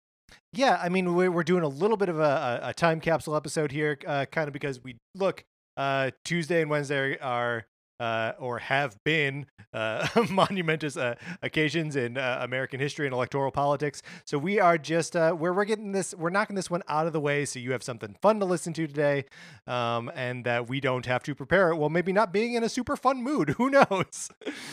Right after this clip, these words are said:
Um, but yeah, no, we, we are, we're gonna be talking about licensed games today. But before we, uh, dive into that, as you, uh, now know,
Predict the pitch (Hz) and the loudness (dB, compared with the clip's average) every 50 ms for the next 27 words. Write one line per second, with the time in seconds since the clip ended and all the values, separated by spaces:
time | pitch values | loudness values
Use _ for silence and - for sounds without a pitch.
0 | 143 - - - 226 - - - 156 151 147 143 143 139 - _ - - _ - | -14 -14 -14 -16 -18 -14 -4 0 0 2 2 2 0 -2 -10 _ -20 -14 _ 0
1 | 175 180 214 247 233 214 240 226 190 165 214 226 226 175 165 220 247 254 180 180 | 2 6 6 6 6 8 6 6 6 4 0 -2 -2 -2 -2 -2 -2 0 2 4
2 | 190 190 196 160 170 190 202 226 220 208 185 - 175 165 156 160 143 139 127 117 | 4 4 2 2 0 0 0 -2 -2 -4 -4 -2 -4 -2 0 0 0 0 -2 -8
3 | 110 110 123 147 180 - - 165 139 123 - - - - 127 117 117 113 110 - | -8 -6 -4 -4 -4 -4 -4 -6 -8 -8 -12 -14 -8 -4 -4 -2 -2 -4 -8 -10
4 | - 131 117 110 107 107 98 - 131 - 113 - 147 151 143 156 143 147 180 151 | -10 -6 -4 -2 -2 -4 -4 -6 -10 -12 -8 -6 -4 -4 -2 -2 -4 -2 -2 -2
5 | 135 120 113 110 135 131 135 139 143 147 135 - 139 123 139 127 127 143 - _ | -2 -2 -2 -2 -2 -2 -2 -2 -4 -6 -8 -8 -8 -4 -2 0 0 -2 -4 _
6 | _ _ _ _ _ _ _ _ _ _ _ _ _ _ _ _ - _ - - | _ _ _ _ _ _ _ _ _ _ _ _ _ _ _ _ -20 _ -8 -4
7 | 131 135 135 113 131 143 139 135 139 170 147 131 123 120 107 104 127 143 165 185 | -4 -4 -4 -4 -4 -4 -4 -4 -4 -4 -2 0 0 0 -2 -2 -2 0 0 2
8 | 175 160 156 185 156 131 151 170 165 135 117 110 110 | 0 0 -2 -6 -6 -2 0 0 2 2 0 0 -4